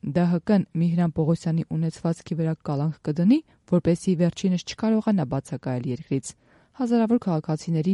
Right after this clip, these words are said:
Միհրան Պողոսյանի անունը հայտնի է հենց դրա շնորհիվ", գրում է հարյուր վաթսուն ութ ժամը։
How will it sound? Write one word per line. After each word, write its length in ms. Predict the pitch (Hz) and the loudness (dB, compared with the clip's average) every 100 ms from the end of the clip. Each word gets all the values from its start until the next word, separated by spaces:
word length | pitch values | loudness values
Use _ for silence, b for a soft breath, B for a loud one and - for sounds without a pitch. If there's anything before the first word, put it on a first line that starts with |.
| 180 | 2
Միհրան 320 | 160 165 151 151 | 2 0 0 -2
Պողոսյանի 440 | 147 160 143 160 - | -2 -2 -2 -2 -2
անունը 240 | 143 170 160 | 0 0 0
հայտնի 240 | 143 - 165 | -2 -2 -2
է 60 | 160 | 0
հենց 140 | 160 - - | -2 -4 -6
դրա 160 | 156 131 - | -4 -4 -6
շնորհիվ", 400 | - 135 131 - b b b | -10 -6 -6 -6 b b b
գրում 220 | 175 180 175 | -4 -2 -2
է 40 | 147 | -4
հարյուր 260 | 131 143 135 | -4 -2 -4
վաթսուն 280 | 123 131 202 | -4 -8 -6
ութ 160 | 131 - | -6 -6
ժամը։ 240 | - 123 | -6 -6